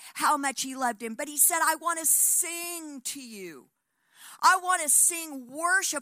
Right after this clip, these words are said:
I want my words to actually be turned to a passionate,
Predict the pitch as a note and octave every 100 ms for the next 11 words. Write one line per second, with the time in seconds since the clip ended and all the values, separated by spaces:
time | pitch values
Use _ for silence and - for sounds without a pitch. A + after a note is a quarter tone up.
0 | - F4 F#4+ E4+ E4+ C#4 C#4 C4 A3 D#4+
1 | F#4 F4 C4 - D4 - D4+ F4 - E4
2 | D#4 C#4+ B3+ C4 - - E4 E4+ D4+ A#3
3 | G#3 - - - D#4+ D#4 C#4 - - -
4 | F4 F#4 G4+ G4 - D#4+ C4 A3+ G#3+